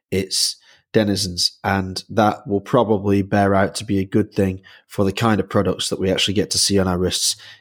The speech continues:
in the next few years. With that said, let's wrap up the show. That's been another interesting, meandering hour of Q and A. Thanks, Alon. I enjoyed that one. Um, let's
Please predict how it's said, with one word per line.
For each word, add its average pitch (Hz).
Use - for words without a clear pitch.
in 98
the 95
next 87
few 98
years. 95
With 160
that 165
said, 214
let's 156
wrap 151
up 151
the 120
show. 147
That's -
been 120
another 127
interesting, 117
meandering 117
hour 117
of 107
Q 117
and 104
A. 117
Thanks, 107
Alon. 101
I 101
enjoyed 95
that 95
one. 104
Um, 123
let's -